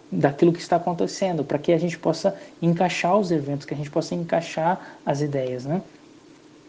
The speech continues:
E, e segundo, segundo ponto é que os versos um a quatro também fazem paralelo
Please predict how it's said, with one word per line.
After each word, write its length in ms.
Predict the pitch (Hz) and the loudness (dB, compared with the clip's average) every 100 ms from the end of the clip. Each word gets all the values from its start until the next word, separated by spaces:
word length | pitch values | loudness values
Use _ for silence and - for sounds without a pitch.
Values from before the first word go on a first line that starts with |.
| - - - - - - 165 | -20 -20 -20 -20 -20 0 6
E, 460 | 160 160 160 160 151 143 143 | 8 8 8 4 2 0 -2
e 80 | - | 0
segundo, 640 | 165 185 165 202 208 - 165 | 4 4 6 4 2 -2 0
segundo 540 | 175 165 190 185 147 - | 2 2 2 2 0 2
ponto 420 | 160 190 202 156 - - - | 2 4 0 -6 -10 -20 -8
é 60 | 151 | 2
que 80 | 175 | 4
os 80 | 151 | 8
versos 340 | 175 170 165 | 6 6 2
um 120 | 170 | 2
a 80 | 180 | 0
quatro 320 | 170 165 165 | 0 0 0
também 200 | - 170 | 0 0
fazem 280 | 170 180 175 | 2 2 2
paralelo 760 | 170 175 185 160 160 180 143 | 2 0 4 4 6 4 2